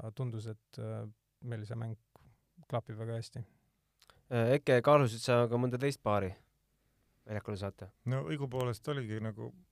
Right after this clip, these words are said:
Speaker 3: kahe vahel valida, et kas, kas Mattias Voovaga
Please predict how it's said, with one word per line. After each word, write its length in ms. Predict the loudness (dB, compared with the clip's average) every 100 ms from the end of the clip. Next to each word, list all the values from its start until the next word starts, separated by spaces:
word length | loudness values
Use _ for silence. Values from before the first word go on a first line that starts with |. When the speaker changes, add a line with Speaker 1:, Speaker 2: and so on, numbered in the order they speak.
| _ _ _ _ _ -4
Speaker 3:
kahe 240 | 0 0
vahel 280 | 0 0 0
valida, 360 | -2 -2 -4
et 120 | -6 -6
kas, 240 | -8 -8 -10 -10 -10 -10 _ _ _ _ _ _ _ -10
kas 220 | -10 -10 -16 -12 -8 -6
Mattias 760 | -6 -6 -10 -10 -8 -8 -12 -20 _ _ _ _ _ _ _ _
Voovaga 600 | -8 -4 -2 -4 -4 -6